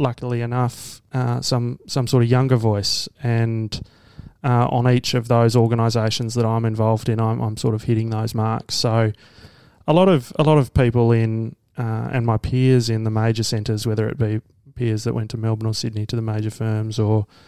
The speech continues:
even in Hobart, they sort of, uh, expect that a move to the coast is a backward step professionally, uh, or think that there is some kind of, um,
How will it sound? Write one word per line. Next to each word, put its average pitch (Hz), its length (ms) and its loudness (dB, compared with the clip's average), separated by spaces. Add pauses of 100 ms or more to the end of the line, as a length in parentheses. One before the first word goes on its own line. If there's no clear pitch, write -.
(460)
even 113 220 2
in 110 80 0
Hobart, 113 560 2
they 120 100 0
sort 110 260 2
of, 107 380 -2 (120)
uh, 117 260 -4
expect - 840 -6
that 107 240 -8 (100)
a 127 100 -2
move 117 360 2
to - 80 -2
the 117 100 -2
coast 110 360 -2
is 113 100 -4
a 110 60 -2
backward 110 380 -2
step - 460 -6 (240)
professionally, 104 800 -4 (480)
uh, 110 360 -2
or 113 360 4 (720)
think 123 340 0
that - 220 -4
there 117 240 4
is 110 140 0
some 113 440 0
kind 113 480 -2
of, 107 840 0 (160)
um, 107 840 -2